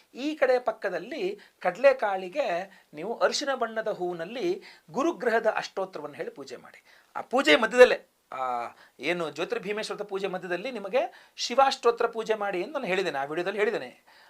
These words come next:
ಅದರ ಜೊತೆಯಲ್ಲಿ ನೀವು ಸಿಂಹರಾಶಿ ವಿವಾಹಿತ ಸ್ತ್ರೀಯರಾದ್ರೆ, ಮುಂದ್ಗಡೆ ಒಂದು ಕಪ್ಪಲ್ಲಿ ಕರಿ ಎಳ್ಳು, ಒಂದು ಕಪ್ಪಲ್ಲಿ ಕಡಲೆಕಾಳು ಇಟ್ಕೊಂಡು, ಕರಿ ಎಳ್ಳಿಗೆ ನೀಲಿ ಬಣ್ಣದ ಹೂವು ಅಥವಾ, ಆ, ಬಿಲ್ಪತ್ರೆಯಲ್ಲಿ ಶನೇಶ್ವರನ ಅಷ್ಟೋತ್ರ ಹೇಳ್ಕೊಂಡು ಪೂಜೆ ಮಾಡಿ.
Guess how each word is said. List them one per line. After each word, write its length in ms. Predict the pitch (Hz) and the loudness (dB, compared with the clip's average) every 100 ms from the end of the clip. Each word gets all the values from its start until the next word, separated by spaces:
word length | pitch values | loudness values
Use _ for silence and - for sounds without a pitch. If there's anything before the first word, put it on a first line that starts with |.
| _ - | _ -2
ಅದರ 220 | - 214 | 0 0
ಜೊತೆಯಲ್ಲಿ 540 | 165 190 302 320 302 | 0 4 6 6 0
ನೀವು 360 | 277 247 262 403 | 0 0 0 -2
ಸಿಂಹರಾಶಿ 720 | - 254 277 302 277 277 262 | -4 -6 2 6 6 4 -2
ವಿವಾಹಿತ 400 | 240 233 220 226 | 0 0 0 -4
ಸ್ತ್ರೀಯರಾದ್ರೆ, 960 | 208 202 190 175 160 254 392 - - - | -4 -4 -2 -2 0 -2 -4 -12 -20 -4
ಮುಂದ್ಗಡೆ 380 | 220 294 254 269 | -2 4 4 4
ಒಂದು 240 | 247 226 | 2 -2
ಕಪ್ಪಲ್ಲಿ 340 | 220 202 185 175 | -4 -2 -4 0
ಕರಿ 220 | 196 240 | 2 2
ಎಳ್ಳು, 180 | 247 285 | 2 0
ಒಂದು 180 | 220 | -4
ಕಪ್ಪಲ್ಲಿ 480 | 190 190 190 175 170 | -6 -4 -4 -4 -6
ಕಡಲೆಕಾಳು 500 | 156 170 214 220 190 | -4 -2 -2 -2 -4
ಇಟ್ಕೊಂಡು, 500 | 170 - 165 202 349 - - | -6 -10 -4 -2 -2 -8 -4
ಕರಿ 200 | - 240 | 2 4
ಎಳ್ಳಿಗೆ 540 | 240 233 226 226 302 - | 4 4 0 0 0 -2
ನೀಲಿ 340 | 190 202 214 | -8 -8 -6
ಬಣ್ಣದ 260 | 233 220 208 | -4 -2 -2
ಹೂವು 360 | 180 196 233 277 | -2 -4 -6 -2
ಅಥವಾ, 400 | - - 233 294 330 - - - 185 | -4 2 4 4 2 -6 -20 -4 2
ಆ, 340 | 180 180 170 | 4 4 0
ಬಿಲ್ಪತ್ರೆಯಲ್ಲಿ 640 | 165 190 202 214 208 202 214 | -2 -6 -6 -6 -4 -4 -4
ಶನೇಶ್ವರನ 560 | 240 185 233 233 208 196 | -6 -4 -4 -4 -4 -4
ಅಷ್ಟೋತ್ರ 420 | 185 208 196 185 | -4 -4 -4 -4
ಹೇಳ್ಕೊಂಡು 300 | 175 175 170 | -4 -6 -8
ಪೂಜೆ 240 | 151 139 | -10 -10
ಮಾಡಿ. 320 | 127 123 - | -8 -10 -10